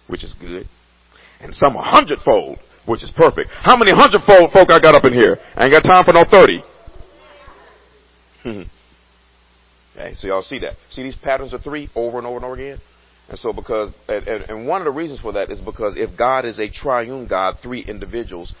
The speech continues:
they will then represent them. It's, it's another cut to this because it's a whole nother cut to this.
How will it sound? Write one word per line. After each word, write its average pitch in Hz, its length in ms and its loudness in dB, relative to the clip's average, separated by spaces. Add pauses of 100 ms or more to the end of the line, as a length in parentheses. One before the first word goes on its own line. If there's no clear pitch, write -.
(220)
they 113 120 -4
will 110 160 -8
then 101 220 -8
represent 110 540 -8
them. - 140 -16
It's, - 180 -14
it's 104 160 -12
another 110 480 -8
cut - 340 -12
to 98 60 -16
this - 320 -18 (560)
because 92 460 -6
it's - 160 -12
a - 100 -10
whole 131 380 -4
nother 117 280 -8
cut - 280 -14
to - 80 -16
this. - 220 -14